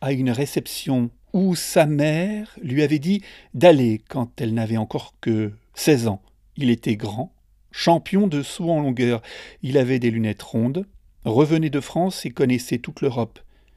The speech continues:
Il parlait de Paris et de Nice, de Lisbonne et des fleurs rouges aux fenêtres des villages du Limousin. Son regard avait la légèreté des hommes importants, ceux qui réussissent naturellement, comme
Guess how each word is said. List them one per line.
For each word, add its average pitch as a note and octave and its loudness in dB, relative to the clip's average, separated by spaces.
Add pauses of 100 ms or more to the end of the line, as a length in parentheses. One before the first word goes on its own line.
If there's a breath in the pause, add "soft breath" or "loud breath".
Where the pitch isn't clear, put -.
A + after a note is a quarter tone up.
(340)
Il C#3 0
parlait C#3 4
de A#2+ 0
Paris A2+ 0
et G#2+ -4
de G#2 0
Nice, G2+ -4 (280 soft breath)
de D3+ 8
Lisbonne D#3 6
et C#3+ 0
des C3 0
fleurs C3+ -2
rouges C3 -2
aux C#3 2
fenêtres C3+ -2
des B2 -4
villages A#2+ -2
du A2+ -4
Limousin. A2+ -2 (640 loud breath)
Son D#3 -2
regard E3 4
avait C#3 0
la B2 2
légèreté C#3 0
des A#2+ 0
hommes A#2+ 0 (1300)
importants, A#2+ 0 (500 soft breath)
ceux - -2
qui C3+ -6
réussissent B2+ -4
naturellement, B2+ 0 (540 soft breath)
comme F3 2